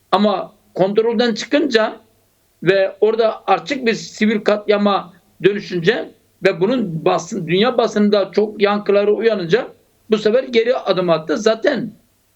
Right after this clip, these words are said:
e, H T Ş'nin hızlı bir şekilde birkaç ay sonra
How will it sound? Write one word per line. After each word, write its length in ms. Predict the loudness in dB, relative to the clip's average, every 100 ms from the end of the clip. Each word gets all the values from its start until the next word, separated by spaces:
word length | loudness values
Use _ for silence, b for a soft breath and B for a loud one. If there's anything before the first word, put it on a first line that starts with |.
| _ 0
e, 60 |
H 400 | 2 2 0 0
T 120 | -2
Ş'nin 520 | 0 -2 0 0 -2 -8 _ _ _
hızlı 300 | 0 0 -2
bir 80 | -2
şekilde 720 | 0 -2 0 -4 -2 -4 -4
birkaç 560 | -2 -2 0 0 0 0
ay 220 | 0 0
sonra 640 | 0 -2 2 2 0 -4